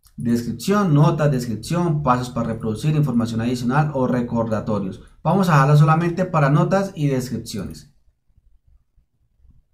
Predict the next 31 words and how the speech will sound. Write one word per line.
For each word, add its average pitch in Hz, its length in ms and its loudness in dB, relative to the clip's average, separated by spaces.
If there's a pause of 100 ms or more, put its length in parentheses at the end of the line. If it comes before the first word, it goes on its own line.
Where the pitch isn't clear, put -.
(500)
Listo, 175 580 0
vamos 120 380 0
a 131 80 -2
ingresar 113 400 0
nuevamente, 175 720 0
vamos 117 300 -10
a - 80 -6
darle 113 140 -8
acá 147 220 -4
clic, 208 380 -2 (540)
te 143 80 0
vas 139 140 4
a - 20 8
dar 151 160 6
cuenta 185 320 2
que 147 80 -2
ahora 117 220 4
aparecen 113 400 -2
acá, 190 440 -2 (920)
¿sí? 147 240 -2
Solamente 165 500 2
la 147 100 6
selecciono. - 540 -2 (380)
Si 175 100 -4
nos 180 100 4
vamos 240 280 6
nuevamente 208 480 4
para 127 240 -2
la 123 40 -4
configuración 120 540 -4
global, 175 640 0